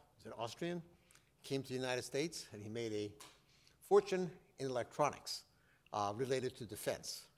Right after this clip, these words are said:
And, uh, he, uh, endowed this foundation, and over the years, we've, uh, we've done a number of, uh, number of projects with them. But in any case, uh, please turn off your cell phones.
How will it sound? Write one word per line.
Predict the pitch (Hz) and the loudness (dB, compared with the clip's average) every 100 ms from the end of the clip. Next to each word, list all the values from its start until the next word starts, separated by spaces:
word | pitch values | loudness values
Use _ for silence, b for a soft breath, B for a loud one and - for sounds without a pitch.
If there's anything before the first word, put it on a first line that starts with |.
| - | -14
And, | 110 101 101 104 104 | -6 -4 -2 -4 -2
uh, | 104 101 - b b b b _ | -2 -2 -8 b b b b _
he, | 123 131 127 135 | -10 -8 -4 -2
uh, | 123 117 - - - | 0 -2 -6 -20 -10
endowed | 135 139 143 147 | 0 4 6 4
this | 143 | 2
foundation, | 143 135 143 151 - 196 | 2 2 2 0 0 -2
and | 123 | 0
over | 113 110 | -4 -4
the | 113 | -6
years, | 131 160 135 | -2 -2 -2
we've, | 127 113 117 | -6 -6 -2
uh, | 117 B B - | -2 B B -6
we've | 135 | 0
done | 139 127 | 2 2
a | |
number | 120 135 120 117 | 0 -2 0 0
of, | 110 107 | -2 -4
uh, | 113 98 98 - | -4 -2 -4 -8
number | 120 113 110 | -8 -4 -6
of | - | -2
projects | 113 107 95 90 - b b b - | 0 0 -2 -6 -10 b b b -8
with | 110 135 - | 2 2 2
them. | 76 73 - - _ _ _ - B B - | -10 -14 -16 -20 _ _ _ -12 B B 2
But | 175 | 6
in | 196 | 8
any | 202 | 6
case, | 190 226 - 143 | 6 4 2 -2
uh, | 117 | -2
please | - - 117 | -2 -8 -2
turn | 127 | 2
off | 120 113 | 2 2
your | 104 | 0
cell | - 190 | 6 8
phones. | 190 214 208 208 - | 10 8 8 6 2